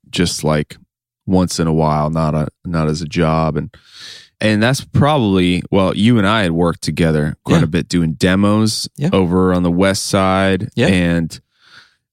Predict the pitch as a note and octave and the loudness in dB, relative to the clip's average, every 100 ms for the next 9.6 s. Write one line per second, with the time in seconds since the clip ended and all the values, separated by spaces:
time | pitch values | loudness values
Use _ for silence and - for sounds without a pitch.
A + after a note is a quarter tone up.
0 | - G#2 A#2+ C3 C3 B2+ - A#2 G#2+ F#2 | -12 -2 0 2 2 0 0 2 2 2
1 | G2+ G2+ A2+ G2+ F#2 - F2+ F2 F2+ - | 0 0 2 2 0 0 0 0 0 -2
2 | F#2+ C3+ D#2 F#2+ C3 G2+ - G#2 - G2 | -2 0 0 2 0 -2 -2 -2 0 0
3 | F2+ F2 D#2+ F2+ E2+ E2+ - - F2+ F#2 | 0 0 0 0 0 -2 -4 -4 0 0
4 | - E2 D2+ D#2 F#2 G#2+ - - F2 E2+ | 0 -2 0 0 0 0 -2 -2 0 0
5 | D#2 D#2 D2 E2 F2+ - F2 E2 - G#2 | 2 0 0 0 -2 -2 -4 -4 -2 0
6 | G2 G2 F2+ F2 - E2 C#2 - E2 D#2 | 2 0 0 -2 0 -2 -2 -2 -2 0
7 | C#2+ E2+ E2 G#1+ B1+ A#1 - - - E2 | 0 0 0 -2 -4 -6 -8 -12 -4 -2
8 | C2+ A#1 - G1+ - - A#2+ A#2+ A#2+ A#2+ | -2 -4 -4 -6 -4 -2 0 2 2 2
9 | A#2 A#2 E2+ E2+ D2 C2+ | 2 0 -4 -4 -4 -6